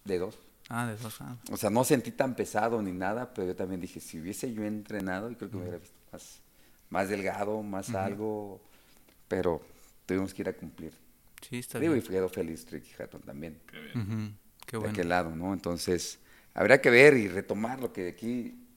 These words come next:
Speaker 1: pues, ¿qué más apoyo puedes tener, César?
Speaker 2: Sí,
Speaker 1: Si
Speaker 2: ¿no?
Speaker 1: traes muchas ideas boxísticas, muchas cosas que quisieras hacer, pues
Speaker 2: Sí, es lo que estoy planeando, este, conseguirle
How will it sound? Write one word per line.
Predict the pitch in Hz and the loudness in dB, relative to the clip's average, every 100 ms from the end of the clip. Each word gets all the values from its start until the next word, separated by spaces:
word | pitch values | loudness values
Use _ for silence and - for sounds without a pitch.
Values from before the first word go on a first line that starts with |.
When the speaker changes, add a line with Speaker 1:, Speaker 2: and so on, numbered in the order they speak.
| - | -20
Speaker 1:
pues, | - | -12
¿qué | 143 | -6
más | 160 156 | -4 -6
apoyo | - 156 147 | -4 -6 -4
puedes | 151 | -6
tener, | 143 127 135 | -4 -4 -4
César? | 123 127 127 - - - - - - - - | -6 -6 -8 -8 -20 -20 -20 -20 -20 -20 -10
Speaker 2:
Sí, | - | -2
Speaker 1:
Si | 139 | 0
Speaker 2:
¿no? | 143 | 2
Speaker 1:
traes | 127 123 | 2 2
muchas | 135 143 135 | -2 -2 -2
ideas | 107 117 127 107 | -4 -4 -4 -6
boxísticas, | 101 - 123 123 113 104 | -12 -12 -12 -10 -8 -8
muchas | 110 117 | -8 -12
cosas | - 117 113 | -12 -10 -10
que | - | -12
quisieras | - 113 113 107 | -10 -4 -2 -2
hacer, | 107 123 | -6 -6
pues | - 95 - | -8 -16 -12
Speaker 2:
Sí, | - 170 | -4 -2
es | |
lo | 180 | 0
que | 147 | -2
estoy | 131 165 170 139 - | -4 -2 -4 -8 -10
planeando, | 120 123 143 151 117 | -4 -2 -2 -4 -8
este, | 107 - 110 101 | -10 -12 -12 -10
conseguirle | 113 110 117 123 110 | -10 -6 -4 -4 -6